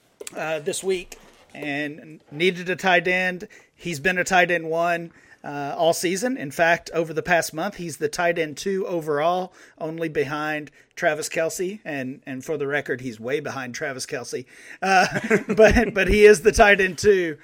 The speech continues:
uh, over that, the past four games. And, uh, for whatever reason, Ebron just became one of those players that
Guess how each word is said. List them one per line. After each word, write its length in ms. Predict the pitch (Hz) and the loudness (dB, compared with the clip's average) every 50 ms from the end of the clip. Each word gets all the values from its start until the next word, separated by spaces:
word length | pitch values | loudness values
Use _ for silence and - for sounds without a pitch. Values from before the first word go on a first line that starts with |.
| - - - - - - | -20 -20 -20 -20 -16 -10
uh, 300 | - 151 156 156 156 - - | -10 -8 -8 -8 -8 -8 -6
over 240 | 202 190 190 190 202 | -4 -6 -4 -2 2
that, 280 | 180 170 170 170 - _ | 4 4 4 4 2 _
the 180 | 185 170 185 170 | -10 -6 -6 -4
past 360 | - - 180 170 170 - - | 0 2 4 4 2 2 -2
four 180 | 180 170 165 | -2 -2 -2
games. 560 | 156 143 151 151 156 151 139 127 127 131 - - | 0 -2 -2 -2 -2 -4 -6 -8 -10 -12 -14 -14
And, 720 | - - 160 147 147 147 147 147 147 147 143 143 139 - _ _ _ _ _ _ - | -12 -10 -8 -6 -6 -6 -6 -6 -6 -8 -8 -10 -14 -16 _ _ _ _ _ _ -20
uh, 520 | - - - - - 65 - 76 - - - - - _ _ _ _ | -18 -16 -14 -14 -14 -14 -14 -16 -16 -18 -20 -20 -20 _ _ _ _
for 220 | _ - - 175 | _ -6 -4 0
whatever 320 | 160 165 175 202 202 202 208 | 2 4 4 6 6 6 4
reason, 400 | 190 190 208 226 180 185 156 151 | 4 4 4 2 2 0 -2 -2
Ebron 420 | 156 156 175 160 190 175 175 170 | -4 -4 -4 -2 0 0 0 -2
just 240 | 156 175 175 - - | -4 -6 -8 -6 -8
became 640 | 185 160 - - 180 165 165 165 165 160 160 160 - - _ _ | -10 -10 -6 -4 -4 -2 -2 -4 -6 -8 -10 -12 -16 -20 _ _
one 180 | - 147 160 160 | -10 -8 -8 -6
of 80 | 160 | -4
those 160 | 160 160 151 | -2 -2 -4
players 440 | - - 170 165 160 160 160 156 147 | -2 -4 -2 0 0 0 0 -2 -4
that 260 | - 160 151 147 - | -4 -4 -4 -4 -6